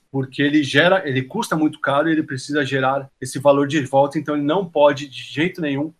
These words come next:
ofender ninguém. Então tem todo um trabalho pra se criar um produto que agrade. Quem faz o trabalho de, é, é,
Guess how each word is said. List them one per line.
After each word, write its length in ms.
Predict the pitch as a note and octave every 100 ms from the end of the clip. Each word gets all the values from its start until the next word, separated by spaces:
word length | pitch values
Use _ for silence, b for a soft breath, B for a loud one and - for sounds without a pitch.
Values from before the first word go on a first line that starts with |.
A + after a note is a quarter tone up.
| _ _
ofender 460 | - D3+ E3+ D3+ E3
ninguém. 360 | E3 D#3 C#3+ G#2+
Então 180 | A2+
tem 160 | - A#2+
todo 180 | F3 A3
um 80 | F#3
trabalho 640 | F3+ C#3+ B2 B2+ D3 E3+ _ _ _ _ _
pra 200 | C#3 D3+
se 180 | - E3+
criar 320 | D3+ D3 C#3+
um 80 | C#3+
produto 640 | F#3 F3 D3+ E3 F3+ E3+ _
que 320 | - C3+ -
agrade. 720 | D3+ D3 C3+ C3+ C#3 C3+ D3 _ -
Quem 260 | A#3 C#4+
faz 580 | C4+ - F#3+ F#3 F3 - -
o 100 | D#3
trabalho 640 | E3+ D#3 D#3 D#3+ F3 E3+
de, 380 | C3 F3 F3+ - _ _ -
é, 260 | C3+ D3 D3+
é, 680 | C#3 C#3+ C#3 C3+ C3+ C#3